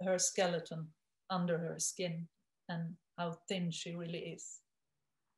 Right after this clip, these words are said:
That we didn't pick an image, her from behind,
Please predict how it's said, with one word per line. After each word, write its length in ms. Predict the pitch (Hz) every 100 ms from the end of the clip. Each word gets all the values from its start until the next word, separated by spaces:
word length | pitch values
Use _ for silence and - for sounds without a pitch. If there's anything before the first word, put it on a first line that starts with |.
| _ _ _
That 200 | 269 262
we 80 | 202
didn't 400 | 180 208 190 180
pick 280 | 214 - -
an 180 | 180 160
image, 720 | 185 180 165 165 - - - _ _ _ _ _ _ -
her 180 | 196 185
from 280 | - 170 165
behind, 600 | 170 180 165 160 160